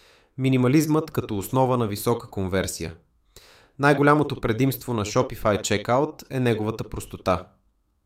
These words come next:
Всичко е сведено до необходимото. Форма за данни, резюме на поръчката и бутон за плащане. Няма разсейващи елементи, изкачащи прозорци или сложни менюта.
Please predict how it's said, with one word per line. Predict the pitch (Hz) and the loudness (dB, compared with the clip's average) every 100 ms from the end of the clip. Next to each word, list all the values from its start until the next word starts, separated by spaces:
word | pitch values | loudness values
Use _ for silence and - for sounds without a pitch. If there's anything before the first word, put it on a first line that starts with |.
| _ _ | _ _
Всичко | - 143 - | -4 -4 0
е | 127 | -2
сведено | - 135 131 131 | 4 2 4 0
до | 113 | 0
необходимото. | 110 104 - 110 117 95 - - - _ _ _ _ | 0 -2 -4 -2 0 0 -6 -18 -20 _ _ _ _
Форма | _ 143 139 120 | _ 4 4 4
за | 98 98 | -2 0
данни, | 113 117 120 123 123 - _ | 2 2 0 -2 -6 -16 _
резюме | 117 104 110 117 | -4 -2 0 0
на | 110 101 | 0 -2
поръчката | 101 101 98 - - 156 - | -2 -2 -4 -10 -2 -2 -2
и | 127 | -6
бутон | 120 107 101 | -8 -2 -2
за | 95 90 | -2 -4
плащане. | - 90 - 82 82 - _ _ _ _ _ _ - | 0 0 -2 -8 -10 -14 _ _ _ _ _ _ 0
Няма | 127 123 | 2 2
разсейващи | 113 - 110 101 - | 0 2 2 2 -4
елементи, | 98 92 113 123 123 | -4 -2 -2 -4 -4
изкачащи | 123 - 113 110 - - 107 | -8 -2 0 0 -4 -10 -8
прозорци | 104 90 113 120 - 123 | -6 -2 0 0 -2 -4
или | 101 | -4
сложни | - 104 98 95 | -4 -2 -2 -2
менюта. | 92 92 92 - 143 | -2 -2 -4 -4 -6